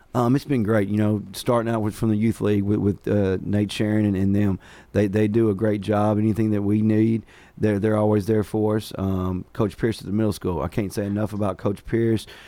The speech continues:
his middle school staff. Um, they come to every single one of our games. I've, I've talked to Coach Pierce. We talk once, once or twice a day. Um, so, so seeing e-, everybody on the same page, uh, you know, from the youth league, middle school to the high school is, is really great.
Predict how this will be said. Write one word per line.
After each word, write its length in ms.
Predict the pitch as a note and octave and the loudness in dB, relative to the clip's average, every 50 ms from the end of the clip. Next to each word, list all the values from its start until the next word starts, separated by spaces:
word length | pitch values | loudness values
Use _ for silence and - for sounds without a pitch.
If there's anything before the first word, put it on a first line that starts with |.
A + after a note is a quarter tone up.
| - - - _ | -20 -20 -12 _
his 200 | - G2+ G2+ F2+ | -2 0 0 2
middle 180 | A2+ A2+ A2+ | 2 0 0
school 220 | G#2 - - A2+ A2 | 0 -2 -4 -4 -4
staff. 540 | F2+ - - G#2+ G#2+ G#2+ G#2+ G#2+ G#2+ - - - - - - - - _ - | -4 -4 -2 0 0 2 2 0 0 -2 -6 -20 -20 -20 -20 -20 -20 _ -6
Um, 380 | - F#2+ F#2 F#2+ F#2+ G2 F#2+ G2 | -2 -2 0 0 0 -2 -2 0
they 140 | A2+ A2+ | 0 0
come 200 | G#2 - B2+ A2+ | 2 0 -2 0
to 60 | A2 A2 | 0 0
every 140 | A2+ G#2+ | 0 0
single 240 | F#2 A#2+ A#2 A2 G#2+ | 0 -2 0 0 2
one 100 | A2 A2 | 2 2
of 100 | A2 G#2 | 2 0
our 120 | G2+ G#2+ G2+ | 0 0 0
games. 500 | G2 A2 A2+ A2 A2 A2 A2 G#2 G2 G2 | 0 2 2 2 4 2 2 0 0 -4
I've, 360 | - E2+ F#2+ G2 G2 F2 F#2 | -4 -2 -2 -2 -2 -4 -4
I've 200 | - G2+ G2 - | -4 -4 -4 -2
talked 220 | - A2+ G#2+ - | -2 -2 -2 -2
to 60 | - | -6
Coach 280 | G2 - A#2 A2 G2+ - | -4 -2 -4 -4 -4 -4
Pierce. 300 | - A#2+ A2+ A2 G#2 - - _ F2+ F2+ E2+ F#2 | -2 -2 0 0 -2 -4 -8 _ -16 -16 -12 -4
We 160 | G2+ G#2+ A2 | -2 -2 -2
talk 280 | G2+ - A#2 A2 A2 G2 | 0 0 0 0 0 0
once, 440 | G2+ G#2 G#2+ A2+ A2 - - - - _ _ - - - _ | 0 0 0 0 0 -2 -8 -18 -20 _ _ -20 -20 -20 _
once 280 | - G#2 A2 A#2 A2 - | -4 -2 -2 -2 -2 -4
or 20 | |
twice 300 | - - C3 B2+ A#2+ - | -2 0 0 0 0 -2
a 40 | A2+ | -4
day. 260 | A2 A2+ G2 F2+ D#2+ - _ - | -6 -6 -6 -6 -10 -14 _ -12
Um, 380 | - G2 G2 F#2+ F#2+ G2 F#2+ | -10 -8 -6 -6 -6 -6 -6
so, 280 | - - A2 G#2 G2+ F#2 - - - - - - | -4 -4 -2 -2 -2 -4 -6 -12 -20 -20 -20 -8
so 240 | - A#2+ G#2 G#2 | -4 0 0 0
seeing 420 | F#2+ - - C#3 C#3+ C#3+ C#3 B2+ B2 | -2 -2 0 0 2 2 2 2 0
e-, 580 | - - - - - - B2 A#2 G#2 G#2+ A#2 - _ | -2 -4 -8 -10 -10 -10 -8 -8 -8 -8 -8 -8 _
everybody 540 | - A#2+ B2+ B2+ C3 A#2+ A#2 A#2+ B2 B2 B2 | -2 -2 0 0 0 0 2 2 2 2 2
on 160 | A#2+ A2+ G#2+ | 2 2 0
the 60 | G2+ F#2 | -2 -4
same 380 | - - A#2 A2 A2 A2+ G#2 | -4 -4 -2 -2 0 -2 0
page, 360 | - A#2 A2 A2 A2 G2+ G2+ - - - | 0 0 0 0 0 -2 -6 -12 -10 -6
uh, 400 | G#2 G#2 G#2 G2+ G2+ G2 G2 G2 | -4 -4 -2 -2 -2 -4 -4 -4
you 80 | G#2 G#2+ | -4 -4
know, 140 | G#2+ G#2 G2 | -4 -4 -6
from 160 | - - G2+ | -6 -6 -6
the 80 | G2+ | -4
youth 260 | G2 G2 A2+ A#2 G#2 - | -4 -2 -4 -4 -2 0
league, 220 | A#2 A#2 A2 G#2 | 0 0 2 2
middle 180 | G#2 G#2+ A2 G#2+ | 2 0 0 0
school 220 | - - A#2 A2 | -2 -4 -4 -2
to 40 | G2+ | 0
the 60 | F#2 | 0
high 140 | F#2+ G2+ G#2 | 0 0 -2
school 260 | G#2 - - A#2 G#2+ | -2 -2 0 0 2
is, 240 | G2+ G2+ G2 F2+ F#2 | 2 0 0 -2 -2
is 200 | G#2 F#2+ F#2+ F#2 | -4 -4 -4 -2
really 200 | G#2 G#2+ G#2+ G#2 | -2 -2 -2 -2
great. 340 | F#2+ G#2 G#2 G#2+ A2+ B2+ | -2 -2 0 0 0 0